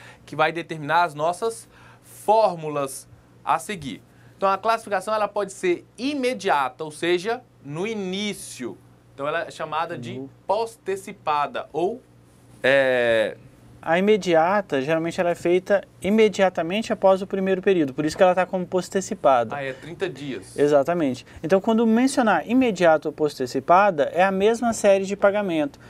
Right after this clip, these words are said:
Speaker 2: Ela vai ocorrer sempre no final do primeiro período. Um exemplo bem clássico desse, da série de pagamento imediata é quando você faz um empréstimo no banco.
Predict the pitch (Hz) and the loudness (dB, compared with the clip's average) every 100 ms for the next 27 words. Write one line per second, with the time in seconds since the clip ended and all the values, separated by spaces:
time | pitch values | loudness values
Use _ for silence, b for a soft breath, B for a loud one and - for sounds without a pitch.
0 | B 151 151 160 175 180 170 185 190 226 | B 6 6 6 4 2 2 0 0 -2
1 | 226 226 208 202 196 196 190 - 202 190 | -2 -2 -2 0 2 2 0 -4 -2 -2
2 | 185 208 160 123 - B B B 220 226 | 2 2 2 -2 -6 B B B 2 2
3 | 208 226 233 180 190 294 302 - 175 185 | 4 0 -2 -2 0 0 -2 0 4 4
4 | 220 - 160 160 151 165 160 - 143 151 | 2 -8 -8 -6 0 2 0 -6 2 4
5 | 143 - 156 156 156 156 147 151 143 143 | 4 2 0 0 0 0 0 -2 -2 -2
6 | 127 123 151 208 202 117 B B - 170 | -2 2 2 2 -4 -10 B B -6 0
7 | 214 208 202 208 214 214 208 220 233 - | 0 0 0 0 2 2 2 0 -6 2
8 | 196 196 - 202 214 185 160 156 - | 4 4 0 -4 -2 0 0 -2 -8